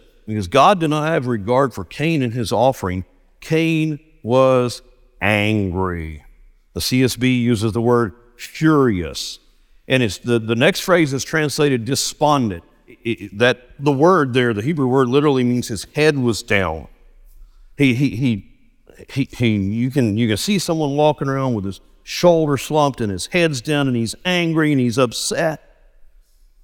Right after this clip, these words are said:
because God had rejected his offering. Anger or frustration at that point is, is a predictable human emotion, okay?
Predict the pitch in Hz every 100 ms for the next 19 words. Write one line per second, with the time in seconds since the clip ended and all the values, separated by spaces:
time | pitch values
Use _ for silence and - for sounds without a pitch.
0 | _ _ 120 120 143 127 - - _ -
1 | 110 139 165 143 117 113 - 127 110 202
2 | 226 - 131 135 - 170 202 247 - -
3 | - 101 - _ _ _ _ _ _ _
4 | _ _ _ _ _ _ _ _ _ _
5 | _ _ _ _ _ - 254 285 165 127
6 | 127 220 196 _ _ _ - _ _ 135
7 | 156 - 202 170 - - 214 302 - -
8 | 110 165 156 151 151 180 247 180 143 131
9 | - 147 135 139 - 135 131 262 - 131
10 | 165 202 170 214 226 226 247 311 - -
11 | - _ _ _ _ - 117 131 147 269